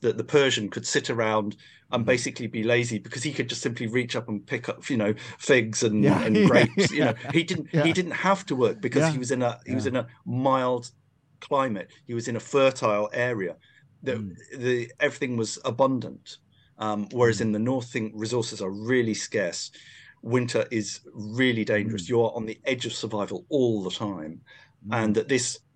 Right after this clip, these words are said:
Speaker 1: changes your character. Um,
Speaker 2: Mm.
Speaker 1: and so, obviously, and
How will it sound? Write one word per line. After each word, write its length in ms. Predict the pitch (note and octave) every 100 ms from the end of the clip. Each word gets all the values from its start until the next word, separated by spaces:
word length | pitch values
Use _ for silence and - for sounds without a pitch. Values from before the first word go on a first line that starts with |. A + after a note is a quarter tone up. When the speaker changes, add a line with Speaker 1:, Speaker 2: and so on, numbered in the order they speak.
| _
Speaker 1:
changes 520 | - - D3+ C3+ A#2
your 120 | A2 G2+
character. 600 | - A#2+ - - - D2+ _ _ _ -
Um, 640 | F#2 F2+ F#2 A2+ A#2 G2+
Speaker 2:
Mm. 40 | D#3
Speaker 1:
and 120 | B2
so, 320 | D3 A#2+ A2
obviously, 340 | C3+ A#2 A#2 A2
and 320 | A2+ G#2+